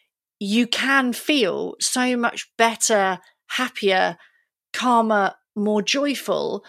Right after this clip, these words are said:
far more easily than you might think. And it's around encouraging people to want that for themselves and to be able to take that step to say,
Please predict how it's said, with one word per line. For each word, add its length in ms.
far 460
more 320
easily 500
than 280
you 120
might 260
think. 540
And 140
it's 240
around 320
encouraging 580
people 680
to 460
want 320
that 240
for 100
themselves 840
and 220
to 140
be 260
able 560
to 580
take 300
that 220
step 380
to 100
say, 540